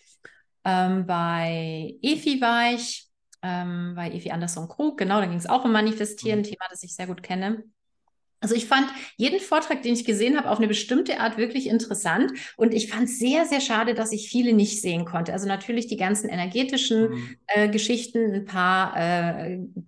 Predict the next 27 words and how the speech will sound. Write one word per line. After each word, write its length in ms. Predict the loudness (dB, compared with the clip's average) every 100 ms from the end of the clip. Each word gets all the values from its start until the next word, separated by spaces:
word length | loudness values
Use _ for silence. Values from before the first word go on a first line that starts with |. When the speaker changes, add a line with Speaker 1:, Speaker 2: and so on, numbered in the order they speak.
| -8
Speaker 1:
ka-, 220 | -6 -6 0
kennt, 220 | 2 2 -2 -8
ke-, 200 | -12 -10
kannte 260 | -4 -2 0
ich 160 | -2
schon 220 | 2 4 4
oder 120 | 0
kenne 240 | 2 4
ich 140 | 4 2
schon 220 | -2 -2
aus 160 | -4
den 160 | -6 -4
Webinaren 500 | -2 0 2 2 2
auch. 380 | 2 0 0 -4 -20 -20 _ _ _
Ähm, 680 | -2 0 0 0 -2 -2 -2
genau, 440 | -2 -2 -2 -2
deswegen 680 | -4 -8 -4 -2 -2 -2 -2
musste 260 | -4 -6
ich 80 | -8
da 160 | -8 -8
halt 120 | -8
auch 140 | -8 -8
immer 160 | -8
so 120 | -8
ein 60 | -10
bisschen 300 | -10 -8 -10
gucken, 460 | -8 -10 -6 -8